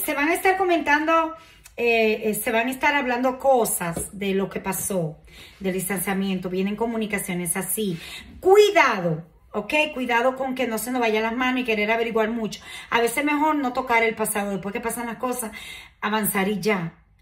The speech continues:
Porque es como revol-, como volver como a mover todo. Remover todo, ¿verdad? Así es que ese es el consejo, que tengan cuidado con traer cosas bien en comunicaciones, sí,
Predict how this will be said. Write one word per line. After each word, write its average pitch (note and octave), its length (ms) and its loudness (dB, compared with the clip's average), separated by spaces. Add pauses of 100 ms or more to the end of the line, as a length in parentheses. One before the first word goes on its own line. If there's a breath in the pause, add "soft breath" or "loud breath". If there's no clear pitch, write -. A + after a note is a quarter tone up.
(200 soft breath)
Porque G#3 280 -2
es G3+ 140 -6
como B3 480 -2
revol-, F#3+ 640 -2
como F#3+ 500 -4
volver G3 400 -2
como A#3 160 -2
a A#3 60 2
mover F#3 380 -2
todo. D#3+ 440 -4 (840)
Remover F#3+ 560 -2
todo, D#3 320 -6
¿verdad? F#3+ 460 -6 (840 loud breath)
Así - 200 -4
es C4 80 -2
que F4+ 100 6
ese C4 320 0
es B3+ 60 0
el B3+ 40 -2
consejo, G#3 540 -2
que G3 100 -4
tengan G3+ 280 -2
cuidado A#3+ 480 0
con G#3+ 340 -4
traer F#3+ 320 -2
cosas A3 340 -2
bien G3+ 160 0
en G#3+ 80 -2
comunicaciones, F#3 720 -4
sí, E3 340 -6